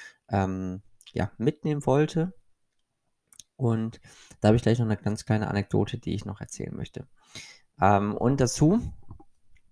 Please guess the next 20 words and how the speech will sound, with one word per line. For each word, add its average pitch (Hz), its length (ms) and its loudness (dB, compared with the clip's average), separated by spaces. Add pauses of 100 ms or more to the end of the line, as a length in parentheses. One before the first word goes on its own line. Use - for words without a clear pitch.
(480)
gab 110 180 4
es 110 120 -2
dann 104 140 -4
noch 104 120 -6
am 98 140 -4
Abend, 107 600 -4 (420)
ähm, 101 520 0
ja, 113 220 2
so - 120 -6
ein 107 100 -4
bisschen 113 240 -4
Zeit 104 260 2
für 110 100 -4
mich, 143 360 -2 (600)
die 120 60 -8
dann 101 300 -2 (140)
auch 143 360 8
wiederum 110 500 0
direkt 117 420 0
wieder, 101 460 0